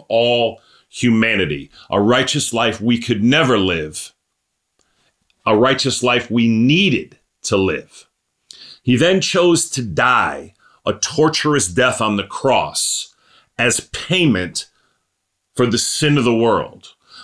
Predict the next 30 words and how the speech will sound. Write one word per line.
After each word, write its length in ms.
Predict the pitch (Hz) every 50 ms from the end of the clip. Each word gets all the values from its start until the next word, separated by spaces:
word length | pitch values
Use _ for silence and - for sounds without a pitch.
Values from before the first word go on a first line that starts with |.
| - _ -
a 140 | 127 127 120
death 400 | 101 98 156 175 180 175 - -
that 180 | 147 135 117
we 140 | 143 156 160 127
deserve 560 | 120 123 107 87 117 143 151 160 160 - -
to 100 | 113 104
die, 300 | 87 98 95 95 95 95
a 100 | 98 98
death 320 | 90 87 127 135 127 - -
that 180 | 113 - 95
we 160 | 113 123 120
should 320 | - - - - 156 151 131
have 160 | 107 82 73
died. 460 | 73 78 73 - - - - - - _ _ _ - - - _ _ _ _ _ _ _ _ _ _ _ _ _ _ _ _ _ _ _ _ -
And 100 | 113 117
he 80 | 117
was 200 | 101 104 101 92
then 280 | 135 131 120 110 107 104
raised 400 | 113 117 117 120 120 117 - -
from 120 | 113 113
the 80 | 107 104
dead, 300 | 92 110 107 101 95 90
and 120 | 90 87
he 180 | 104 110 110 117
is 160 | 113 - 107
indeed 420 | 104 101 95 95 110 107 98 87
alive 920 | - - 101 95 95 95 101 107 107 104 101 101 98 101 95 80 - - - _ _ _ _ _ _ _
and 360 | 117 107 101 101 98 95 98 113
risen 380 | 131 135 120 - 104 98 87
today. 520 | 90 82 73 80 76 - - - - _